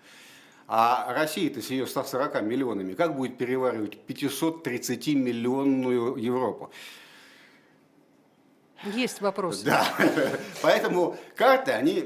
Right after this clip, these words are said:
Speaker 1: я их сам обожаю, они такие цветные, все красивые и так далее. Но надо всегда задавать себе вопросы. Это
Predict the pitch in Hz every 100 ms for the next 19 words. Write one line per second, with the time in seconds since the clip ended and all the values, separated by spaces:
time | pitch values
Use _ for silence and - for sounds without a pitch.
0 | 127 170 - 180 127 107 127 127 104 123
1 | 139 139 139 135 170 185 143 110 104 120
2 | 117 160 123 92 107 110 98 139 175 -
3 | - - - 120 147 143 139 123 160 175
4 | 123 117 123 135 - 113 110 117 - 92
5 | - 58 - - 95 -